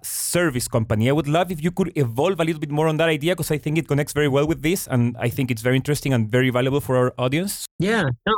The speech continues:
Speaker 2: exactly. We would like to see a world where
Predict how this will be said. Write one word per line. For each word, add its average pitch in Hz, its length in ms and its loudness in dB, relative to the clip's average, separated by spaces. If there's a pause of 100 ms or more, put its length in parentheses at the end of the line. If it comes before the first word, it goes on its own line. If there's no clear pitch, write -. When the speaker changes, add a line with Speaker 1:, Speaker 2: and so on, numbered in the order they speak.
(120)
Speaker 2:
exactly. 175 520 -2
We 165 380 0
would 202 220 -2
like 139 280 -2
to 147 100 -6
see 165 200 -2
a 156 80 2
world 127 500 0
where 131 440 0